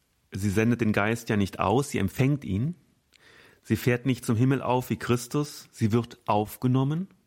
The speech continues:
Und deswegen wird sie verehrt, aber nicht angebetet. Das ist alles ein großer Unterschied.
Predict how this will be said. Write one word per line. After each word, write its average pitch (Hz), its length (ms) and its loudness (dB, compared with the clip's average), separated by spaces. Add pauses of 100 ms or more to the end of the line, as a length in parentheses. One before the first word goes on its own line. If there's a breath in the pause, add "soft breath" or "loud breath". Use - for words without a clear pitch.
(960 soft breath)
Und 101 160 -4
deswegen 113 280 2
wird 117 160 0
sie 120 80 2
verehrt, 117 720 0
aber 127 180 -2
nicht 127 340 -2
angebetet. - 840 -2
Das - 220 -12
ist - 80 -14
alles 120 240 -4
ein 101 300 -2
großer 127 260 0
Unterschied. 123 680 0